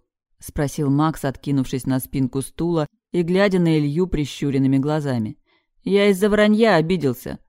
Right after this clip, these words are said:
нагородил с три короба, как будто я идиот. Я уже извинился, сказал Илья. «Кстати, меня Семён Виссарионович на день рождения пригласил».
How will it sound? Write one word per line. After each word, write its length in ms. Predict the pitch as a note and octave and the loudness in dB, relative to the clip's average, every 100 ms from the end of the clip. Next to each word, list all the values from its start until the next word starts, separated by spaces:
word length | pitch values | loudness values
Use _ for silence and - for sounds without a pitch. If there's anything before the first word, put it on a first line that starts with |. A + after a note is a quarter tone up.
| _ | _
нагородил 600 | D#3+ F3 F#3+ G#3+ A3 A#3 | -4 0 4 4 4 2
с 60 | - | 0
три 140 | - | -4
короба, 440 | E3 - F#3 D#3 B2+ | 0 2 4 2 -4
как 180 | C#3+ | -4
будто 240 | D3 E3 F#3+ | -4 -2 2
я 220 | F#3+ F#3 | 4 4
идиот. 480 | F3+ G#3+ F3 B2 - _ _ _ _ _ | 4 2 2 0 -6 _ _ _ _ _
Я 320 | C#3+ C#3+ G3 | -6 0 2
уже 220 | G3 E3+ F#3 | 2 2 0
извинился, 680 | E3+ G3 G3 E3 - B2 - _ _ | 2 2 4 2 -2 -10 -12 _ _
сказал 500 | - - C3+ B2+ B2 | -14 -6 -4 -2 -2
Илья. 340 | B2 A#2 A2+ - _ _ _ _ _ | -2 -4 -6 -12 _ _ _ _ _
«Кстати, 380 | - - D4 G#3+ | -8 -2 -2 2
меня 260 | G#3+ C4 D4+ | 4 4 4
Семён 300 | A3+ F#3+ F3 | 0 2 0
Виссарионович 600 | F3+ F#3+ F3+ F3 F3 - | 0 0 2 0 -2 -2
на 100 | G3+ | 0
день 160 | A3+ | 2
рождения 380 | A#3 G#3+ C4 B3+ | 2 2 2 2
пригласил». 600 | B3 A3+ A#3 A#3 A3+ A3 | 0 -2 -2 -2 -6 -6